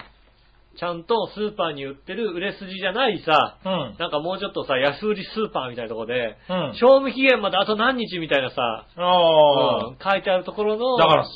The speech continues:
Speaker 2: 賞味期限短いんだよね、今のラーメンってうまいけど。
Speaker 1: うん。
Speaker 2: うん。
Speaker 1: その賞味期限がギリギリになっちゃったけどどう？っていう。でもなんか、九十八円みたいなさ、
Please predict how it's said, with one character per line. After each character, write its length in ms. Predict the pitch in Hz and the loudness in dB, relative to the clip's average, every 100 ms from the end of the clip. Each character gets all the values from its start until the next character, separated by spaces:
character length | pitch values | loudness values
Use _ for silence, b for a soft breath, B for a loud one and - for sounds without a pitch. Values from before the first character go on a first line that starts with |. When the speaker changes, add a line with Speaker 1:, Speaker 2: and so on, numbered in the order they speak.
| - | -2
Speaker 2:
賞 160 | 233 | 0
味 140 | 302 294 | 0 -2
期 60 | 302 | 0
限 140 | 220 | 0
短 380 | 165 196 247 311 | 0 -2 2 2
い 60 | |
ん 20 | 277 | 2
だ 60 | |
よ 80 | 170 | 2
ね、 140 | 185 | 2
今 160 | 196 185 | 4 4
の 120 | 175 | 4
ラ 120 | 165 | 4
ー 20 | 165 | 2
メ 80 | |
ン 40 | 156 | 0
っ 20 | |
て 80 | 143 | -2
う 60 | 151 | 2
ま 160 | 180 | 2
い 80 | 180 | 2
け 80 | 139 | 0
ど。 100 | 117 | -2
Speaker 1:
う 20 | |
ん。 40 | 92 | -4
Speaker 2:
う 0 | |
ん。 520 | 127 127 110 101 107 131 | -10 -12 -12 -16 -18 -6
Speaker 1:
そ 80 | |
の 340 | 147 - 226 208 | -2 0 -2 -2
賞 120 | 262 | -4
味 100 | 262 | -4
期 60 | 240 | -6
限 140 | 277 240 | -6 -4
が 100 | 214 | -6
ギ 120 | 226 | -6
リ 80 | 254 | -4
ギ 100 | 285 | -6
リ 60 | |
に 40 | 277 | -4
な 80 | 285 | -6
っ 60 | |
ち 100 | 285 | -4
ゃ 40 | 247 | -4
っ 20 | |
た 100 | 240 | -2
け 60 | 226 | 2
ど 140 | 214 | 4
ど 80 | 269 247 285 | 4 4 2
う？ 40 | |
っ 160 | 311 - | -4 -8
て 60 | 208 | -6
い 180 | 175 | -6
う。 60 | 165 165 - 208 | -8 -14 -20 -8
で 80 | 294 | -4
も 160 | 320 220 | -2 -2
な 120 | 214 | -2
ん 60 | |
か、 220 | 208 - - - _ - | -4 -8 -12 -20 _ -6
九 160 | 233 220 | -2 0
十 140 | 156 | -2
八 160 | 139 143 165 | -4 -4 -4
円 120 | 135 | -4
み 100 | 113 | -6
た 80 | 107 | -10
い 60 | |
な 80 | 104 | -8
さ、 220 | 110 101 | -10 -12